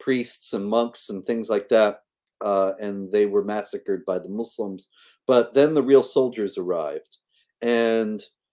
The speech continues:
they began to fight back against the Muslims. Now, in the middle of this, they had disputes with the Emperor Alexios,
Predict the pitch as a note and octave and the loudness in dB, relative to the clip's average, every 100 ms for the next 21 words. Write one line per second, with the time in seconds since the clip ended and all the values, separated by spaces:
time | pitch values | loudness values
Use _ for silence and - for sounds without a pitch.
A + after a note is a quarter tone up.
0 | _ _ A2 A#2+ A#2+ A#2+ A#2+ A2+ A2 - | _ _ 4 4 4 -2 0 0 0 -4
1 | A2 - G2 - C#3+ D3 G2 - _ _ | -4 0 0 2 4 4 2 -6 _ _
2 | _ _ A#2 A2+ A#2 G#2+ - - - - | _ _ -10 -4 -2 -2 -6 -14 -20 -20
3 | _ _ _ _ _ G#2+ B2+ D3+ G#2 E2 | _ _ _ _ _ -4 -4 -4 -6 -10
4 | _ _ _ _ B2 A#2 G#2+ - C#3 C3+ | _ _ _ _ -2 0 0 -2 -2 0
5 | B2 B2 G3 D#3+ A#2+ A#2+ B2 A#2 - - | 0 4 6 6 4 4 6 6 2 -6
6 | A#2 A#2 A#2+ A2+ A2+ - - G2+ G#2 - | 2 2 2 -2 -6 -10 -8 -6 -6 -12
7 | A#2+ A2+ - _ _ _ G2 A2+ A2+ A#2+ | -6 -4 -6 _ _ _ -12 -2 0 0
8 | A#2+ G#2 G2 G#2 A#2+ - F#2 F2 F2 | 0 2 4 2 0 -4 -6 -4 -6